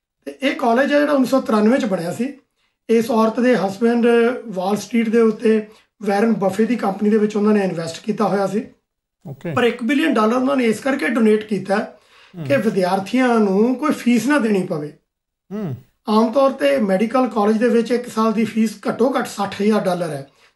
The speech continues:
Speaker 1: ਜਦੋਂ
Speaker 2: ਜੀ।
Speaker 1: ਸਟੂਡੈਂਟਸ, ਅਹ, ਉੱਥੋਂ ਗ੍ਰੈਜੂਏਟ ਹੋ ਕੇ ਬਾਹਰ ਨਿਕਲਦੇ ਨੇ, ਅੱਧੇ ਸਟੂਡੈਂਟਸ ਦੇ ਉੱਤੇ ਦੋ ਲੱਖ ਤੋਂ ਵੱਧ ਦਾ ਕਰਜ਼ਾ ਆਉਂਦਾ ਹੈ।
Speaker 2: ਹੂੰ।
Speaker 1: ਉਹ ਕਹਿੰਦੇ ਕਿ, ਅਹ,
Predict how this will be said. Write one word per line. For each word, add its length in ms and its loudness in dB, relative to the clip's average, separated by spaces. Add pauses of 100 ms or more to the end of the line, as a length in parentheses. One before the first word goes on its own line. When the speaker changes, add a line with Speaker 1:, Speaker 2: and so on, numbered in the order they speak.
(120)
Speaker 1:
ਜਦੋਂ 420 2
Speaker 2:
ਜੀ। 100 -6 (140)
Speaker 1:
ਸਟੂਡੈਂਟਸ, 680 0
ਅਹ, 800 -6
ਉੱਥੋਂ 360 -4
ਗ੍ਰੈਜੂਏਟ 400 0
ਹੋ 100 2
ਕੇ 80 0
ਬਾਹਰ 320 0
ਨਿਕਲਦੇ 400 0
ਨੇ, 220 -2 (540)
ਅੱਧੇ 280 0
ਸਟੂਡੈਂਟਸ 400 0
ਦੇ 120 0
ਉੱਤੇ 280 2
ਦੋ 280 2
ਲੱਖ 180 0
ਤੋਂ 160 -4
ਵੱਧ 240 -2
ਦਾ 100 0
ਕਰਜ਼ਾ 340 -2
ਆਉਂਦਾ 220 -4
ਹੈ। 140 -14 (560)
Speaker 2:
ਹੂੰ। 280 -8 (220)
Speaker 1:
ਉਹ 120 0
ਕਹਿੰਦੇ 340 2
ਕਿ, 400 2 (400)
ਅਹ, 40 -4